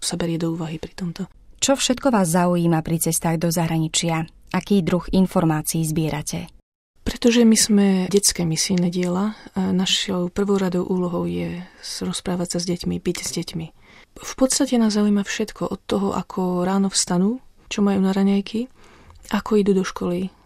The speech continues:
Speaker 1: či majú hygienu, či majú dostatok čistej vody, či sa môžu ráno poumývať, čo študujú, akým spôsobom, kde píšu,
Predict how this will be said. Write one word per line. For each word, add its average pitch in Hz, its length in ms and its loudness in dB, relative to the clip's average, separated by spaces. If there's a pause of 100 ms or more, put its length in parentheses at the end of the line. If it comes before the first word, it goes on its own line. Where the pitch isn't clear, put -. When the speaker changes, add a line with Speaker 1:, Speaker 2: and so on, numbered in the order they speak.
Speaker 1:
či - 160 -4
majú 190 320 2
hygienu, 180 480 0
či - 160 -4
majú 202 240 0
dostatok - 480 -6
čistej 185 400 -4
vody, 175 240 -4
či - 80 -6
sa 185 160 -4
môžu 180 240 0
ráno 180 240 -2
poumývať, 185 640 -4 (160)
čo - 160 2
študujú, 185 640 2
akým 202 240 0
spôsobom, 180 800 -2 (480)
kde 202 240 4
píšu, 185 560 0